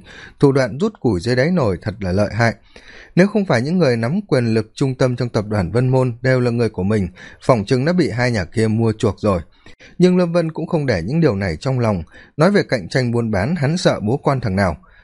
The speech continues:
Cho dù các ngươi nắm giữ ngành viễn thông quốc gia này trong tay thì đã sao? Ta liền lũng đoạn cả cái ngành đó cho các ngươi xem. Đối với ta thì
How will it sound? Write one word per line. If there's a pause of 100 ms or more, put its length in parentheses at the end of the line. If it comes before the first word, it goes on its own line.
(140)
Cho
dù
các
ngươi
nắm
giữ
ngành
viễn
thông
quốc
gia
này
trong
tay
thì
đã
sao? (320)
Ta
liền
lũng
đoạn
cả
cái
ngành
đó (100)
cho
các
ngươi
xem. (440)
Đối
với
ta
thì